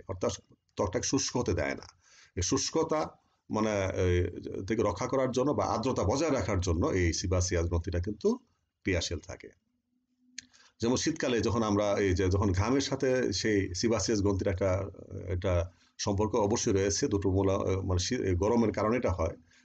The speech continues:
তো শীতের সময় যেহেতু এই sebaceous গ্রন্থির কার্যকারিতা কমে যায়, সে ক্ষেত্রে কি করতে হয়?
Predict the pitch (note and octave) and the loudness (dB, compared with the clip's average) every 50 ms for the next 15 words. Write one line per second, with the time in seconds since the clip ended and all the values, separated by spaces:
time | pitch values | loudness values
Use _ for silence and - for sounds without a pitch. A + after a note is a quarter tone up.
0 | _ _ G#2+ F#2+ - - - G2 G2+ G2+ - - A#2+ C#3+ - - - B2+ C3 C3 | _ _ -4 -2 -2 -4 -2 -2 -2 -2 -4 -2 -2 -2 -2 0 0 0 0 0
1 | B2 B2+ C3+ C3 C3+ - C3 B2 A2 G#2+ A2 G2+ F#2 A#2 A2+ A#2 G2+ - B2+ A2+ | 0 0 0 0 0 0 0 2 2 2 2 0 0 0 -2 -2 0 0 -2 0
2 | G2+ G#2+ G2+ G#2 A2+ G#2 - G#2+ G#2 A2 G#2+ G#2+ G#2 G#2+ G2+ G#2+ F#2+ C3+ C#3 C#3+ | 0 0 0 0 0 0 0 -2 0 0 2 2 2 2 2 0 0 2 2 2
3 | B2+ G2+ F2+ F#2 G#2 - - - G2+ G2 - - - F#2+ - - _ G2+ - - | 2 2 2 0 0 0 -2 -2 -2 -2 -4 -6 -6 -10 -12 -6 _ -6 -6 -4
4 | F#2 A#2+ A#2+ - C#3+ - - C3+ D#3+ G3+ | -6 -4 -2 -2 -4 -2 0 0 0 0